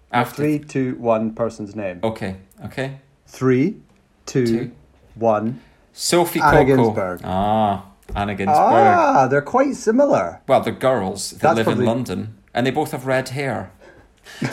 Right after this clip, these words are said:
Speaker 1: It's not the seventies anymore. God. You can't say that all girls are the
Speaker 2: Oh.
Speaker 1: same anymore or anything. <laughs>
Speaker 2: Yeah, I'd like to hear from Anna Skinsberg.
Speaker 1: I'd like
Speaker 2: Ginsberg.
Speaker 1: to hear from Anna Skinsberg as well. That's nice.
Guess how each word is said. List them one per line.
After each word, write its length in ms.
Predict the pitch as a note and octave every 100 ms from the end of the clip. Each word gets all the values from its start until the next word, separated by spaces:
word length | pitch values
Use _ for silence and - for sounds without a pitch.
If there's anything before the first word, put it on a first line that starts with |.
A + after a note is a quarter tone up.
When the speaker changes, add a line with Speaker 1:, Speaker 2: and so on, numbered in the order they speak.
| - -
Speaker 1:
It's 200 | A#3 -
not 140 | A#3
the 60 | D#3+
seventies 520 | - F#3 F#3+ C3+ A#2
anymore. 540 | F#2 F#2 E2 D#2 A#2+ -
God. 320 | - - - G3+ -
You 60 | - - _
can't 200 | - C4
say 120 | A3 A3
that 100 | -
all 220 | E3+ F#3+
girls 300 | E3+ E3+ F#3
are 80 | A#2
the 40 | A2
Speaker 2:
Oh. 20 |
Speaker 1:
same 520 | - G3+ D#3+ F3 E3
anymore 520 | D#3+ E3 D#3 D#3+ D#3
or 80 | B2+
anything. 720 | C3+ A3 G#3 - A#2 - - - _ _ -
<laughs> 600 | A3 G#3+ C#4+ - - F#4 - _ - - - F#3+ - _ _ _ _ -
Speaker 2:
Yeah, 200 | D#3 D3 B2+
I'd 80 | C#3
like 120 | D#3
to 60 | D#3
hear 120 | D3
from 160 | C#3+
Anna 220 | B2 A#2+ A#2
Skinsberg. 560 | - A#2 A2+ A2 F#2+ -
Speaker 1:
I'd 220 | D#3 E3
like 160 | D#3+ D3
Speaker 2:
Ginsberg. 80 | -
Speaker 1:
to 80 | C3+
hear 160 | B2
from 180 | A#2 A#2
Anna 160 | A2 A2
Skinsberg 600 | - A2 G#2+ - G#2 G2
as 160 | G2
well. 400 | G2+ F#2+ G2 F#2+ - _ -
That's 260 | C3+ C3
nice. 400 | A2 G#2 G#2 -